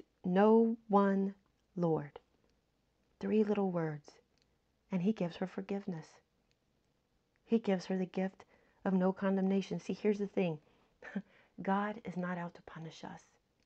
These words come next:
He's not out to humiliate us. She has been humiliated enough.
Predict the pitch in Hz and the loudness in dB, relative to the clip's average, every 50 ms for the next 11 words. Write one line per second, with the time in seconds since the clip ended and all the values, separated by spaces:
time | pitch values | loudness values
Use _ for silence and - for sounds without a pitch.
0 | _ _ _ _ _ _ _ _ _ _ _ _ _ 226 226 208 214 208 208 202 | _ _ _ _ _ _ _ _ _ _ _ _ _ 4 4 6 6 4 4 4
1 | 196 196 196 190 170 - - 160 151 160 170 185 190 185 185 190 190 190 - - | 2 0 0 -4 -4 -4 -4 -4 0 0 2 2 2 2 2 0 0 -2 -2 -4
2 | - 202 190 175 - - - 180 196 185 - 156 156 165 175 175 175 175 180 175 | -4 -2 -2 -4 -4 -4 -2 -2 -2 -2 -4 -4 -2 -2 -2 -2 -2 -4 -4 -4
3 | 175 151 143 143 147 147 165 190 | -6 -6 -6 -6 -6 -6 -6 -6